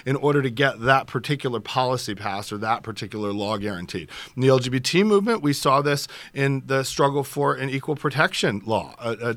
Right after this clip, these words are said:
a, a, um, a, a comprehensive federal bill guaranteeing equal protection for L G B T people, when it became clear that the lawmakers were not sufficiently educated and enlightened around transgender issues in the trans community.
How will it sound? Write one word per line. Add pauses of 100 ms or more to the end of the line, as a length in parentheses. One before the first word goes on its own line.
a, (100)
a,
um, (600)
a, (140)
a
comprehensive
federal
bill
guaranteeing
equal
protection
for
L
G
B
T
people, (200)
when
it
became
clear (300)
that
the
lawmakers
were
not (260)
sufficiently (220)
educated
and
enlightened
around
transgender
issues
in
the
trans
community.